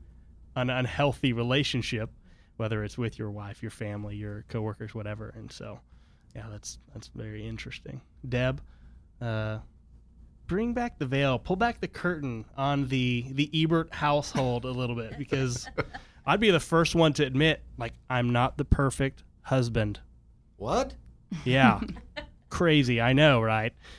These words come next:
Speaker 1: I'm not the perfect dad. I'm not the perfect pastor. I'm not, I'm not perfect at all in any way. And that's not an excuse to get to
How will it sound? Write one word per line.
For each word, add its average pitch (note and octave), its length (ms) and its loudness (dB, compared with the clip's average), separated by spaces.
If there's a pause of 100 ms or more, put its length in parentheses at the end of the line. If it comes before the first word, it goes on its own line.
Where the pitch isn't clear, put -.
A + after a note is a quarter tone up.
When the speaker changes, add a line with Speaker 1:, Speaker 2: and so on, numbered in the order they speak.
Speaker 1:
I'm C#3+ 100 8
not D#3+ 160 8
the F3 60 2
perfect D#3 380 4 (240)
dad. B2+ 520 4 (200)
I'm C3 100 2
not C#3+ 180 4
the C#3+ 60 -4
perfect C3+ 440 0 (160)
pastor. C3 280 -2
I'm C#3 60 0
not, E3+ 240 0
I'm B2+ 140 -2
not B2 300 2
perfect C3+ 500 -2 (100)
at B2 160 -2
all C#3 160 0
in A#2+ 120 -2
any A#2 160 -2
way. A2+ 360 -2 (320)
And C3 80 2
that's C#3 160 2
not D3+ 160 4
an C#3 100 0
excuse D3 560 -4
to C3 120 -6
get B2 240 -4
to A#2+ 240 -2